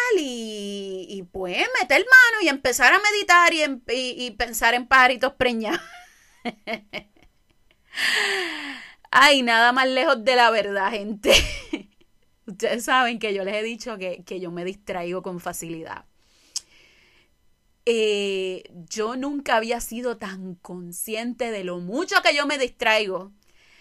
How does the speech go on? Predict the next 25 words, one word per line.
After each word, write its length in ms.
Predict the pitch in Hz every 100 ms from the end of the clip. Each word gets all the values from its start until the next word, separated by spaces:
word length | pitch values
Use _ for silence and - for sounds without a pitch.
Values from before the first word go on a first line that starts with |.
| _ _ _ _ -
cuando 460 | 240 240 233 233
yo 180 | 208 233
empecé 840 | 247 - 302 202 - 247 277 277 _ -
o 160 | 208 202
traté 720 | 202 160 - 202 220 226 214 _ _
de, 460 | - 175 180 202 185
de 160 | 196
comenzar 640 | - 196 196 196 170 214 202
a 100 | 247
meditar 600 | 285 294 277 277 285 285
y 260 | - 247 247
mi 200 | 240 240
cabeza 720 | - 208 208 202 196 202 233
no 160 | 285 233
se 180 | 202 202
apagaba. 840 | 330 349 339 254 196 262 392 311
O 60 | 233
sea, 280 | 247 196 - - - - - _
e-, 220 | 247 254 -
era 200 | 262 311
una 200 | 381 415
cosa 440 | 392 440 - 196
como 300 | - 220 208
que, 260 | 202 196 180 _ _ _ _ -
ok, 180 | 170